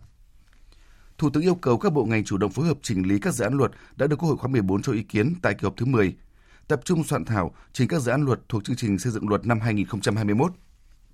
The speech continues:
Tại phiên họp, Chính phủ đã nghe lãnh đạo Bộ Nông nghiệp và Phát triển Nông thôn trình bày báo cáo tóm tắt về việc xây dựng chương trình mục tiêu quốc gia xây dựng nông thôn mới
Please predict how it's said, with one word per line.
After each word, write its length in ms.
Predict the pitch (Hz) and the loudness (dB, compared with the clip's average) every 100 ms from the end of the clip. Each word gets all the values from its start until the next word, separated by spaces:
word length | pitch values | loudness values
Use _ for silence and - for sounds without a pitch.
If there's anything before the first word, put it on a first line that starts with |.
| - - - _ - - - - - - - | -20 -20 -20 _ -20 -20 -20 -20 -20 -20 0
Tại 260 | 139 135 | 2 2
phiên 200 | 131 175 | 0 0
họp, 200 | 143 104 - - - | 0 0 -4 -16 -20
Chính 180 | - 165 | -6 -2
phủ 120 | 170 | 0
đã 100 | 120 | 2
nghe 180 | 135 147 | 2 2
lãnh 140 | 139 156 | 2 2
đạo 140 | 120 | 0
Bộ 180 | 110 107 | 2 2
Nông 140 | 135 | 4
nghiệp 160 | 117 101 | 2 2
và 80 | 98 | -2
Phát 80 | |
triển 140 | - 101 | -2 2
Nông 140 | 117 | 2
thôn 240 | 120 113 98 - - | 4 2 2 -6 -6
trình 200 | - 127 | 0 4
bày 160 | 117 110 | 4 4
báo 140 | 113 | 2
cáo 180 | 113 120 | 2 -2
tóm 180 | 117 117 | -2 -2
tắt 160 | 208 | -2
về 80 | 123 | -2
việc 140 | 104 101 | -2 -2
xây 120 | 123 | -2
dựng 140 | 107 | -2
chương 140 | 101 123 | -2 -2
trình 160 | 110 | 0
mục 100 | 101 - | 0 0
tiêu 80 | 120 | -4
quốc 120 | 156 | -2
gia 240 | 123 110 101 - - | 2 2 2 -4 -6
xây 160 | 165 | -2
dựng 160 | 131 110 | 0 2
nông 140 | 123 | 0
thôn 260 | 110 117 101 | 2 2 4
mới 260 | 92 151 | 4 2